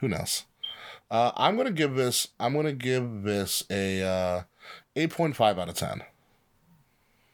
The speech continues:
You know, the women were kinda, yeah.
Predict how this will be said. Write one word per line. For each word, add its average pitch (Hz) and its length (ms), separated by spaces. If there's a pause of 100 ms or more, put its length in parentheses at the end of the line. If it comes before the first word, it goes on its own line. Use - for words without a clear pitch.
(600)
You 104 120
know, 110 140
the 107 80
women 117 280
were 127 80
kinda, 120 460 (100)
yeah. 147 340